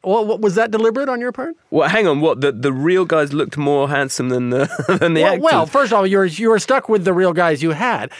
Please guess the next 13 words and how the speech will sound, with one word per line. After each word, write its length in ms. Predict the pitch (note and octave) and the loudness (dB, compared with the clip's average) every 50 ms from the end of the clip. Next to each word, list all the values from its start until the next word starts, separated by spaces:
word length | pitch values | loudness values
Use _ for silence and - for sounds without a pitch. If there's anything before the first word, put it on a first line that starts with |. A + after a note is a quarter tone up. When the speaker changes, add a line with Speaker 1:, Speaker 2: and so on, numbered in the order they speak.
| - - | -16 -10
Speaker 2:
Yeah, 340 | - - D3 D3 C#3+ C3+ B2+ | -4 0 2 2 2 2 2
exactly. 720 | F#2 F#2+ B2+ B2+ C#3 D#3 D3 D3+ - - B2 A#2 A#2+ G#2+ - - - - - - - _ | 0 -2 -2 0 0 0 0 0 -2 -4 -4 -4 -4 -6 -10 -14 -20 -20 -20 -20 -12 _
It 80 | - C3+ | -2 -2
was 120 | C#3+ C3+ | -2 0
more 160 | C3+ E3 E3 | -2 -2 0
that 120 | D#3+ E3+ D#3 | 0 2 2
I 80 | C3+ | 2
wanted 360 | B2+ B2 B2 B2 A#2 A2 G2+ - - _ _ _ _ | 2 0 0 0 0 -2 -4 -8 -14 _ _ _ _
the 100 | - B2+ | -2 0
actors 480 | E2 B2 C#3+ - - - - B2 A2 - | 0 0 0 -2 -4 -6 -6 -4 -4 -6
to 140 | - - C3+ | -4 -6 -6
feel 240 | - - C#3 B2+ A2 | -4 0 0 0 0
real, 420 | G#2+ G#2+ G#2+ G#2 F2+ B1 A1 - | 0 -2 -2 -2 -4 -4 -6 -10